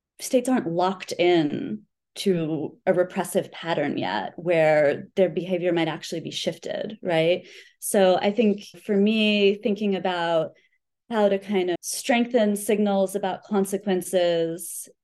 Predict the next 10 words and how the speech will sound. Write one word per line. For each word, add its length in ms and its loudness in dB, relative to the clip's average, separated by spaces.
such 640 -2
that 500 0
when, 840 2
you 80 0
know, 20 -2
states 320 -4
are 80 -4
choosing 640 2
their 140 -2
actions, 920 -6